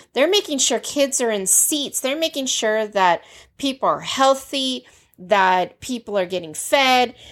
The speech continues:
that there aren't any behavior issues. And if there are, that how are we gonna separate kids? How are we gonna ensure that everything's operating within the building? And how are people being supported,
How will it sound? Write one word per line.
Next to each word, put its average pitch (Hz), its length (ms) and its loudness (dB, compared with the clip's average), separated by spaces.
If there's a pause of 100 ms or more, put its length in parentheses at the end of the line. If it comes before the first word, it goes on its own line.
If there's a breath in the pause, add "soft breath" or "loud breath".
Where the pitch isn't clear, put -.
(120)
that 247 340 0
there 262 140 4
aren't 254 480 2
any 202 240 -2
behavior 254 520 -2
issues. 254 520 -4
And 190 100 -4
if 185 160 -4
there 208 220 0
are, 240 320 4
that 190 300 0
how 220 180 0
are 214 100 4
we 208 100 -4
gonna 175 180 -2
separate 254 580 0
kids? 226 360 0 (300 loud breath)
How 294 180 4
are 285 40 4
we 285 60 -2
gonna 247 160 -2
ensure 208 480 0
that 180 240 0
everything's 185 560 -4
operating 170 580 -4
within 160 340 -10
the 160 80 -8
building? 226 500 2 (480 loud breath)
And 233 240 4
how 214 380 4
are 196 140 2
people 185 400 -10
being 175 240 -8
supported, 165 720 -4